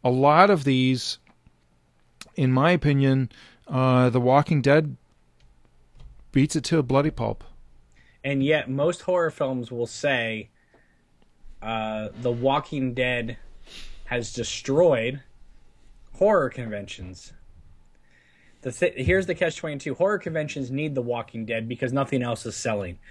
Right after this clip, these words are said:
Speaker 2: They need that kind of draw to bring in crowds.
Speaker 1: Yeah.
Speaker 2: But horror fans are like, "This is bullshit. The Walking Dead should have its own convention. Get this shit out of our horror conventions because it's stinking up everything and not allowing other things to come in."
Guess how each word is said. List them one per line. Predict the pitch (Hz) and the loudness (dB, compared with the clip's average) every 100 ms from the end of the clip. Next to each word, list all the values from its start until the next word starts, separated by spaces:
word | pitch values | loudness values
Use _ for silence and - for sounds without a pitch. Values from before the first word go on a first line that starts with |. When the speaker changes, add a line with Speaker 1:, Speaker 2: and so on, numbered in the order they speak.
| - - | -12 0
Speaker 2:
They | 147 | 2
need | 147 151 143 123 - - | 2 0 0 -6 -12 -18
that | 127 123 113 143 113 | -14 -10 -2 -2 -2
kind | 143 135 | -2 -2
of | 117 | -2
draw | 113 123 127 120 | -2 -2 0 -2
to | - | -6
bring | 113 123 123 120 | -6 -4 -4 -4
in | 110 104 | -6 -6
crowds. | - 107 95 87 - - _ - | -4 -4 -6 -10 -14 -20 _ 0
Speaker 1:
Yeah. | 113 95 - _ _ _ - | 2 2 0 _ _ _ -4
Speaker 2:
But | 131 | 2
horror | 160 214 190 | 4 4 2
fans | - 135 127 | 0 -2 -2
are | 139 | -4
like, | 131 123 117 - - | -2 -4 -8 -18 -6
"This | 156 156 | -4 -4
is | 165 | -2
bullshit. | 170 214 226 - 120 - | 0 0 -2 -6 -8 -10
The | - | -6
Walking | 127 143 165 165 170 | -4 0 -2 -2 -2
Dead | 151 143 | -2 -2
should | - 135 | -4 -4
have | 139 | -2
its | 135 - - | -2 -6 -2
own | 170 185 175 | 0 0 -2
convention. | - 127 110 92 - 90 82 95 | -6 -10 -10 -12 -14 -16 -18 -4
Get | 143 147 - | -4 -4 -4
this | 180 | -4
shit | - - 139 - | -4 -4 -4 -4
out | 123 127 123 127 | -6 -6 -4 -4
of | 120 | -2
our | 120 | -2
horror | 117 139 135 117 | 2 4 4 0
conventions | - 107 95 90 90 90 - - - - | -6 -8 -8 -10 -14 -18 -18 -20 -20 -4
because | 127 113 | -2 -2
it's | 101 - | -6 -10
stinking | - 175 156 160 | -2 -2 0 -2
up | 143 143 | -2 0
everything | 135 117 - 117 | -2 -2 -6 -6
and | 117 | -4
not | 120 | -4
allowing | 123 120 113 117 | -2 -2 -2 -2
other | 107 113 | -4 -6
things | 113 107 - | -6 -8 -8
to | - | -10
come | - 147 | -4 -2
in." | 185 82 | -2 -6